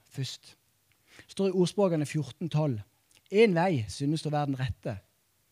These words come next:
kan likevel ende i døden», står det der. Og jeg tenker litt sånn om måten som vi moderne mennesker lever på i dag. Er det den rette måten å leve på? Går vi der som vi tror er best for oss? Går vi på den veien som vi tror er best for våre barn?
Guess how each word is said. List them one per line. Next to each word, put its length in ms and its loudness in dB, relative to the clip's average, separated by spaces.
kan 160 -4
likevel 680 -4
ende 340 -8
i 80 -12
døden», 400 -12
står 240 -20
det 80 -20
der. 160 -20
Og 140 -14
jeg 100 -14
tenker 240 -8
litt 160 -4
sånn 180 -8
om 140 -6
måten 320 -8
som 160 -10
vi 160 -6
moderne 480 -10
mennesker 400 -10
lever 240 -10
på 160 -12
i 60 -12
dag. 120 -12
Er 180 -6
det 140 -8
den 160 -12
rette 400 -12
måten 460 -12
å 80 -14
leve 240 -10
på? 140 -20
Går 200 0
vi 40 -6
der 280 -8
som 160 -10
vi 80 -6
tror 240 -6
er 80 -6
best 320 -14
for 160 -20
oss? 300 -20
Går 160 0
vi 160 0
på 80 -8
den 160 -6
veien 180 -6
som 140 -12
vi 80 -8
tror 220 -8
er 80 -8
best 260 -10
for 100 -12
våre 220 -10
barn? 300 -8